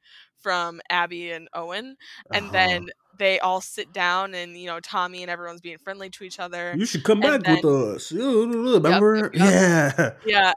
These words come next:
Speaker 1: and then they're like, uh, "What's, what's your guys' names?" or something like that. Um, and Tommy's like, "No, I'm Tommy, and this is my
Speaker 2: "It's
Speaker 1: brother
Speaker 2: my brother
Speaker 1: Joel."
Speaker 2: Joel."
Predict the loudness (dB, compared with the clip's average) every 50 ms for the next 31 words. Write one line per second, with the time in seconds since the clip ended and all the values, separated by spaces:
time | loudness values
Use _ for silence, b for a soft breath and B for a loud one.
0 | 0 -2 -2 -4 -6 -12 -6 0 2 4 4 4 4 2 0 -2 -6 -12 -10 -6
1 | -4 -4 -4 -4 -4 -4 -4 -4 -4 -6 -8 -6 -4 -2 -2 0 0 -2 -2 -4
2 | -6 -8 -10 -12 _ _ _ _ -18 -14 -12 -12 -12 -14 -18 -20 -20 _ -20 -18
3 | -16 -14 -12 -12 -12 -12 -14 -12 -10 -10 -10 -12 -14 -18 -18 -20 -20 -20 -20 -20
4 | -18 -16 -16 -14 -10 -8 -6 -6 -6 -8 -8 -10 -8 -8 -8 -8 -8 -10 -12 -16
5 | -20 _ b b b b b b b b _ -6 -4 -2 0 0 0 -2 -4 -8
6 | -14 -20 _ _ _ _ _ _ _ -10 -8 -8 -8 -8 -10 -16 -14 -12 -12 -12
7 | -12 -12 _ _ _ _ _ _ _ _ _ -14 -8 -4 -4 -2 -4 -4 -8 _
8 | _ _ _ _ _ _ -6 -6 -6 -6 -6 -4 -4 -4 -4 -4 -8 -12 -14 -14
9 | -16 -16 -14 -14 -14 -14 -14 -18 -20 -20 -18 -14 -12 -12 -8 -8 -8 -6 -6 -4
10 | -4 -4 -4 -4 -6 -6 -4 -4 -2 -2 -4 b